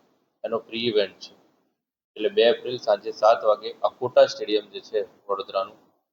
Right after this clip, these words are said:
ત્યાં એનો પ્રી ઇવેન્ટ છે. ત્યાં પણ બહોળી સંખ્યામાં લોકો પાર્ટિસિપેટ કરે, એ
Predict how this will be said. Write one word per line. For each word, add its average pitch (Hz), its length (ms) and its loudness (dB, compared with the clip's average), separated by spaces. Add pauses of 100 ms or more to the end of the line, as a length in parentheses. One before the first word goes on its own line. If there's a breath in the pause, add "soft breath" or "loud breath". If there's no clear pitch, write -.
(220)
ત્યાં 113 200 4
એનો 110 120 0
પ્રી 107 260 -6
ઇવેન્ટ 113 300 -8
છે. 123 160 -20 (680)
ત્યાં 107 240 6
પણ 131 180 4
બહોળી 107 280 4
સંખ્યામાં 110 500 0
લોકો 104 320 0
પાર્ટિસિપેટ - 600 -2 (100)
કરે, 104 280 4 (1080)
એ 120 340 2